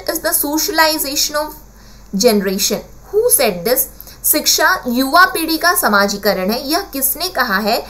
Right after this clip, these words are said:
अगस्त कॉम्टे ने कहा है, एमएल दुर्खीम ने कहा, कहा है, एमएस गोरे ने कहा है या रॉकेट ने कहा है? बताइए किसने कहा है कि शिक्षा जो है युवा पीढ़ी का समाजीकरण है?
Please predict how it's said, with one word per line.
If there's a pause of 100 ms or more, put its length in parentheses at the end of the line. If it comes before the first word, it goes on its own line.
(280)
अगस्त
कॉम्टे
ने
कहा
है,
एमएल
दुर्खीम
ने
कहा, (340)
कहा
है, (300)
एमएस
गोरे
ने
कहा
है
या
रॉकेट
ने
कहा
है?
बताइए (320)
किसने
कहा
है (240)
कि
शिक्षा
जो
है (280)
युवा
पीढ़ी
का
समाजीकरण
है?